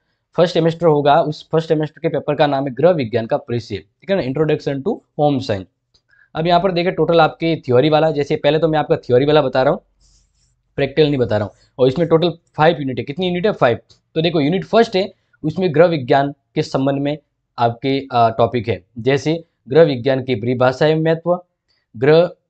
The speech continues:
विज्ञान का इतिहास एवं प्रमुख क्षेत्र, उसकी प्रकृति एवं दायरा।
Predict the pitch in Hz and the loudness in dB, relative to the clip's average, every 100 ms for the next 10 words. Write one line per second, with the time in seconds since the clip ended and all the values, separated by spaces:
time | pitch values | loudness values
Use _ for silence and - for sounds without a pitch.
0 | 120 117 113 139 135 123 117 127 135 165 | -10 -6 0 0 0 -4 -2 0 2 0
1 | - 135 127 120 123 131 - 113 - 101 | -2 -4 -2 -4 -6 -8 -4 -6 -4 -10
2 | - 127 - 131 - 131 180 175 175 127 | -10 -16 -8 -8 -4 -2 0 0 -2 -4
3 | 113 185 - _ _ 110 104 117 104 85 | -4 -8 -12 _ _ _ 0 2 2 -4